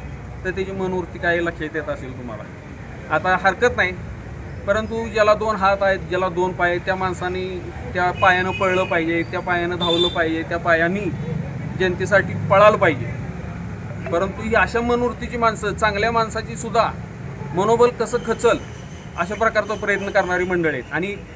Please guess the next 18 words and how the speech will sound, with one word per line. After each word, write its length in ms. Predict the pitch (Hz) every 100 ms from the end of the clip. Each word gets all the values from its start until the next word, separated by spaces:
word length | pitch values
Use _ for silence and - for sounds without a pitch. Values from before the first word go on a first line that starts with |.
| -
पुन्हा 260 | 208 202 240
एकदा 200 | 233 233
सांगतो, 420 | 226 214 - 143 - - - 196
यांना 380 | 202 208 220
जर 240 | 214 214 214
भविष्यात 480 | 196 202 196 208 208
साथ 280 | - 196
कोण 280 | 196 208 202
देत 200 | 196 202
असेल 580 | 185 - 220 185 127 - - - - - - - -
तर 40 | 175
त्यांनासुद्धा 560 | - 190 196 190 196
माझा 240 | 202 190 190
निर्वाणीचा 540 | 190 185 185 180 185
इशारा 240 | 175 185
आहे, 100 | 180
लक्षात 280 | 180 - 190
घ्या. 240 | 190 175